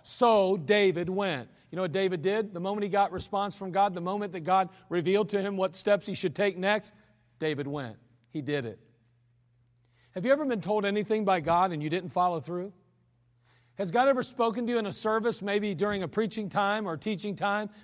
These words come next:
maybe in Sunday school, and you were sitting in that seat, you were sitting in a pew somewhere, and the Holy Spirit of God spoke to you through the Word of God or the man of God,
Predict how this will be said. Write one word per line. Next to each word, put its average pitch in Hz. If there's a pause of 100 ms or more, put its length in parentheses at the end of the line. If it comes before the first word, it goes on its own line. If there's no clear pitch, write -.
maybe 208
in 180
Sunday 214
school, 226
and 190
you 185
were 165
sitting 214
in 208
that 196
seat, 214 (180)
you 175
were 180
sitting 214
in 202
a 185
pew 226
somewhere, 214 (180)
and -
the 202
Holy 220
Spirit 220
of 190
God 196
spoke 208
to 226
you 220
through 220
the 180
Word 196
of 185
God 208
or 196
the 165
man 190
of 190
God, 202